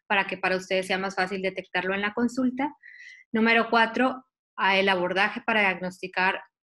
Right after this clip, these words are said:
o clasificar lupus eritematoso sistémico. Y por último, que es un punto muy importante para ustedes, es principalmente describir cuál es el rol del pediatra cuando tienen un paciente con lupus eritematoso sistémico y sobre todo en el tra-,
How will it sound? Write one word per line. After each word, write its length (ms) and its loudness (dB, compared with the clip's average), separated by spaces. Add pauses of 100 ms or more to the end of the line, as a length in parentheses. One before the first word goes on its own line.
(140)
o 140 -2
clasificar 640 -4
lupus 300 -8
eritematoso 640 -6
sistémico. 600 -2
Y 100 -4
por 160 -2
último, 400 -2
que 120 -10
es 60 -16
un 180 -12
punto 300 -8
muy 200 -4
importante 680 -4
para 200 -2
ustedes, 500 -2 (640)
es 300 2
principalmente 760 -2
describir 480 -2
cuál 200 0
es 120 -2
el 140 0
rol 200 0
del 200 -4
pediatra 580 -4
cuando 240 -8
tienen 300 -8
un 80 -10
paciente 400 -10
con 180 -12
lupus 300 -12
eritematoso 600 -12
sistémico 540 -2
y 60 -10
sobre 300 -10
todo 360 -8
en 140 -12
el 100 -14
tra-, 220 -14